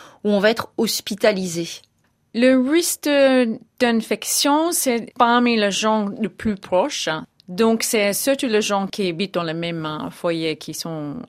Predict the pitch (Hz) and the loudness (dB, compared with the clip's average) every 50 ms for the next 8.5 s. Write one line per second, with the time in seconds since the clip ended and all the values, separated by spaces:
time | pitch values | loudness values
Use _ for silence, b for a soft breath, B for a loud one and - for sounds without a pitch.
0 | - - - - - - 175 - - 208 208 202 190 185 170 - - - - B | -16 -16 -16 -16 -14 -12 -10 -6 -4 -2 -2 -2 -2 -4 -6 -8 -12 -14 -16 B
1 | B B B B B B B B _ - 240 240 247 240 247 320 320 269 214 220 | B B B B B B B B _ -4 0 0 0 0 2 2 2 2 4 4
2 | 214 196 202 - 240 233 214 185 190 185 - - 190 185 - - 180 170 170 165 | 2 2 2 0 -2 -2 -2 -4 -6 -8 -8 -8 -8 -8 -8 -10 -10 -8 -8 -6
3 | 180 170 165 156 165 160 - 170 160 160 160 - 208 202 196 - 254 254 233 262 | -4 -4 -4 -4 -4 -6 -6 -6 -8 -10 -8 -8 -6 -6 -2 -2 0 0 0 0
4 | 269 262 240 220 208 196 185 190 196 202 190 160 165 160 b b b b - 180 | 0 2 2 2 2 2 2 2 2 0 -2 -4 -8 -10 b b b b -12 -10
5 | 185 196 190 _ - 233 226 220 202 190 190 190 180 - - 202 208 220 226 220 | -8 -8 -6 _ 0 2 2 2 0 0 -2 -2 -2 -4 -4 -2 -2 -2 -2 -4
6 | 220 220 - - 254 240 233 240 - _ - 339 339 330 - - 277 - - - | -4 -6 -4 -4 -4 -4 -4 -8 -6 _ 0 0 0 0 -2 -4 -6 -6 -6 -6
7 | - 220 214 - - 226 208 202 208 214 208 208 - 190 175 - - - 196 185 | -6 -4 -4 -2 -2 -2 -2 0 -2 -2 -4 -4 -6 -10 -10 -12 -10 -10 -10 -10
8 | - - 208 202 214 226 240 226 202 | -8 -4 -2 0 2 2 0 -2 -4